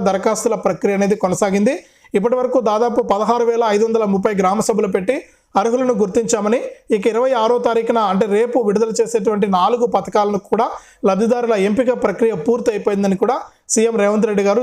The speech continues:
దావోస్ పర్యటన ముగించుకొని వచ్చి ఆయన ప్రెస్ మీట్ అనేది పెట్టి చెప్పడం అయితే జరిగిందనమాట. ఇక దీంతో పాటుగా మనకు రేపటి నుంచి పంపిణీ చేసేటువంటి రైతు భరోసాలో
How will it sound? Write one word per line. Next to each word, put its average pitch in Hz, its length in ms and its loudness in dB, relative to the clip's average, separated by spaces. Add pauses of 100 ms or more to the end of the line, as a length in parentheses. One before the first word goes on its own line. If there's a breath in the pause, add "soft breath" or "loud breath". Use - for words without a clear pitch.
(120)
దావోస్ 226 340 0
పర్యటన 220 380 0
ముగించుకొని 208 440 2
వచ్చి 208 160 -2
ఆయన 202 140 0 (340 loud breath)
ప్రెస్ 202 260 0
మీట్ 262 200 2
అనేది 226 220 0
పెట్టి 220 260 0
చెప్పడం 208 300 0
అయితే 202 240 0
జరిగిందనమాట. 190 540 2 (480 loud breath)
ఇక 247 80 0 (140)
దీంతో 254 320 0
పాటుగా 247 260 0 (100)
మనకు 214 220 2 (180)
రేపటి 226 320 0
నుంచి 240 240 2 (440)
పంపిణీ 226 360 0
చేసేటువంటి 226 600 0
రైతు 196 260 0
భరోసాలో 208 440 0